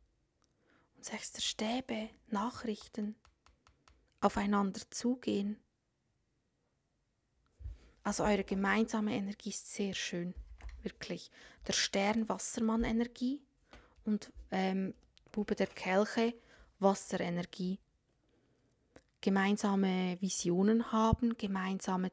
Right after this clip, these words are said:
Träume. Vielleicht auch das Verlangen, ähm, zueinander, aber nicht auf körperlicher Ebene, sondern auf,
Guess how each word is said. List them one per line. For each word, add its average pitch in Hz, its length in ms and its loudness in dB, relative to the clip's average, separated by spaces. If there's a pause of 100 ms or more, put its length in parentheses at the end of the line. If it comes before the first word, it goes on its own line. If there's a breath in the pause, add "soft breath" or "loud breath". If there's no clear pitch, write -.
Träume. 196 580 2 (1600)
Vielleicht 196 340 2
auch 185 300 2 (800)
das - 160 -4
Verlangen, 226 640 6 (1500)
ähm, 208 280 4
zueinander, 233 680 8
aber 208 240 6
nicht - 380 6 (580)
auf - 380 -2 (100)
körperlicher 208 720 0
Ebene, 202 320 2
sondern 202 340 2
auf, 180 440 0